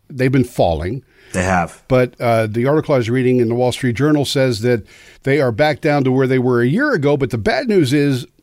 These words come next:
Speaker 1: there's no break in prices at the grocery store itself. So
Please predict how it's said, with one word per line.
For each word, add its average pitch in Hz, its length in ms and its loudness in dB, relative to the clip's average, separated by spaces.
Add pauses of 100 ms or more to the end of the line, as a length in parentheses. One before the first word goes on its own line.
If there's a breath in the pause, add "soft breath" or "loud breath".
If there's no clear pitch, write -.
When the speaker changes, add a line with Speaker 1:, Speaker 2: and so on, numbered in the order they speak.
Speaker 1:
there's 135 240 -4
no 156 160 2
break 147 280 -2
in 135 100 0
prices 135 600 -2 (220)
at 117 200 0
the 120 40 -8
grocery 127 380 0
store 110 320 0
itself. 101 500 -2 (300 loud breath)
So 180 320 2